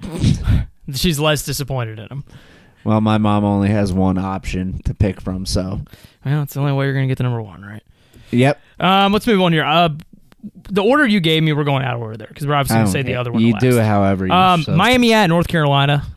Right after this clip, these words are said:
Speaker 1: North Carolina is laying three and a half, over under set at fifty-six and a half. How does Miami bounce back from, again, probably the worst blunder since Mario, or Mario Cristobal did it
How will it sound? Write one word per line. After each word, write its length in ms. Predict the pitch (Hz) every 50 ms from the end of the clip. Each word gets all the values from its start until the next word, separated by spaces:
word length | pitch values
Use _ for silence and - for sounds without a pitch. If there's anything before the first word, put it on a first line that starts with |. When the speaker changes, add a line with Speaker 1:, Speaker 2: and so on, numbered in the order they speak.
| - -
Speaker 1:
North 160 | 151 156 151
Carolina 320 | - 156 143 143 147 143 143
is 100 | 135 127
laying 220 | 143 139 139 131
three 280 | 120 - 143 143 156 156
and 80 | 151
a 40 | 143
half, 260 | 147 147 147 143 - -
over 200 | 160 156 143 147
under 160 | 147 143 135
set 220 | 131 - - 135 131
at 80 | 127 - -
fifty-six 540 | 175 160 - - 160 143 - - 160 -
and 120 | 156 147 139
a 40 | 135
half. 380 | 135 139 139 139 135 - - - - - - - - -
How 120 | - 190
does 120 | 214 220 208
Miami 360 | 220 214 214 208 208 202 196
bounce 440 | 160 131 123 165 170 196 208 185 -
back 440 | 139 180 175 175 165 156 151 - - - - - _ -
from, 200 | - - 156 156
again, 460 | 156 151 160 160 160 156 147 135 131 - _ _ _ _ _
probably 520 | - - 190 175 180 185 180 170 170 175 160
the 200 | 139 147 175 180
worst 640 | 156 143 147 160 165 165 165 - - - - - - - _ _ _ _ _ _ _
blunder 680 | - 131 131 139 151 151 151 151 139 139 139 135 131 - - _ _ _ _ _
since 300 | - - - 160 147 -
Mario, 280 | 147 151 151 151 151 147 - _ _ _
or 300 | - - 175 143 127 127 - _
Mario 240 | 147 156 156 151 147
Cristobal 340 | - 180 160 - 143 143 139
did 200 | 127 - - 143
it 180 | 143 139 -